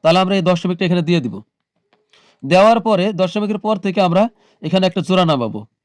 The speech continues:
এক আর শূন্য। এখন কত হইল? ষোলোশো দশ। এখন এখানে আছে কত? পঁচিশ। পঁচিশে ডবল এখন এখানে নামাবো হলো পঞ্চাশ।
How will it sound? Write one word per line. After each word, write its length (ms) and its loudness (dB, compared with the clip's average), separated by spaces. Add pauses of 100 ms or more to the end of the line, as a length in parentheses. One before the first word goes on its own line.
(480)
এক 240 0
আর 140 0
শূন্য। 200 -2 (1200)
এখন 260 2
কত 180 -2
হইল? 120 2 (640)
ষোলোশো 380 0 (100)
দশ। 140 -2 (1900)
এখন 320 2 (160)
এখানে 220 0
আছে 180 -4
কত? 100 -4 (120)
পঁচিশ। 360 0 (440)
পঁচিশে 460 0
ডবল 220 4 (120)
এখন 200 0 (160)
এখানে 180 -2 (100)
নামাবো 360 -2
হলো 120 0 (140)
পঞ্চাশ। 380 -2